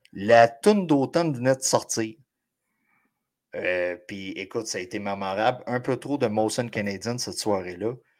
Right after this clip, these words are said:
Puis le show, c'était parfait. Et un autre, c'était, euh, un spectacle à Saint-Jean,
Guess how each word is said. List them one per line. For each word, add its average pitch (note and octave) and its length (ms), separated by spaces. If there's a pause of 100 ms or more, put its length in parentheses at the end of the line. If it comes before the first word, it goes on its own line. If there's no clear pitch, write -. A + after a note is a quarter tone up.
(320)
Puis G2+ 120
le G2 200
show, C3 320
c'était G#2+ 300
parfait. B2+ 480 (240)
Et A#2 120
un C3+ 240
autre, G3 260
c'était, E3 840 (960)
euh, G#2 240
un A2 160
spectacle F#3 580
à G#2 80
Saint-Jean, D3+ 680